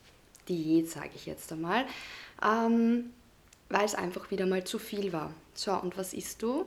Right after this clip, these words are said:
als Snack dazu, zum Wein, wenn du keinen Zucker und keinen Weizen essen darfst? Und sie macht ihren Kühlschrank auf und sagt, "Pff, das wird jetzt schwer."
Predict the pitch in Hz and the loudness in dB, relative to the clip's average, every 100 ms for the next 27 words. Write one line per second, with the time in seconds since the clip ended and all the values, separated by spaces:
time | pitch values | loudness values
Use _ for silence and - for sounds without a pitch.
0 | - 185 - 170 170 - - 220 - 233 | -4 -6 -4 -6 -6 -6 -8 -8 -8 -4
1 | 330 427 - - - 175 156 147 147 202 | -4 -6 -12 -20 -12 -10 -8 -8 -4 -2
2 | 311 - - _ _ _ - 185 175 175 | -2 -6 -20 _ _ _ -14 -6 -4 -2
3 | 196 220 247 - - _ _ _ _ _ | -2 -4 -8 -14 -20 _ _ _ _ _
4 | - 165 165 - 175 190 208 208 214 202 | -10 -8 -6 -10 -10 -8 -6 -6 -8 -8
5 | - - - - 175 170 - 170 202 190 | -10 -12 -12 -12 -12 -12 -12 -6 -4 -4
6 | 190 170 160 - 190 233 226 220 233 226 | -6 -6 -6 -4 -4 -4 -4 -4 -4 -4
7 | 208 208 - - - 50 - - _ _ | -4 -8 -10 -12 -10 -10 -12 -20 _ _
8 | - - - - - - - 240 254 247 | -20 -20 -18 -14 -14 -4 0 0 2 0
9 | 247 - - 147 - | 2 0 0 -2 -4